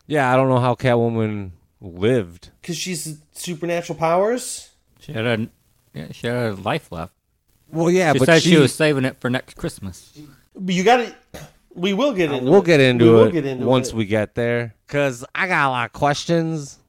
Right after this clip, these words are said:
Speaker 1: that were raised while watching this movie.
Speaker 2: Well, let me answer one of those questions for you right now, and this was an action crime, a fantasy movie.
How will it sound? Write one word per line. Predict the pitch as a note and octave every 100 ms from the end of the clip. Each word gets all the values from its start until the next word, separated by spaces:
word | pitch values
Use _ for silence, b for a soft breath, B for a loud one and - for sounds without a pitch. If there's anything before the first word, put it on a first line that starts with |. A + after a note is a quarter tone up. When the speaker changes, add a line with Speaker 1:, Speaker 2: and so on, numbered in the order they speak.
| _
Speaker 1:
that | - C3+
were | C3 B2
raised | B2+ C#3 D3+ D3+ D3 C#3+ C3 - _ -
while | F#2+ F2+
watching | F#2 B2+ - E3+ E3+
this | F3 F#3+
movie. | F3+ F#3 F#3
Speaker 2:
Well, | F#3+ G#3+
let | D4
me | B3+
answer | A3 A3 F#3 E3
one | E3 E3 D#3
of |
those | C#3 B2+
questions | D#3 C3 C#3 B2
for | C#3+
you | C3 B2+
right | B2+
now, | C3 A#2+ A#2
and | C3
this | A3
was | G3 C3
an | C3
action | D3+ D#3 D3+ C3
crime, | - C3+ B2 A#2+
a |
fantasy | A#2+ C#3+ B2+ A2+ - A2
movie. | G2+ F#2+ F#2+ D#2+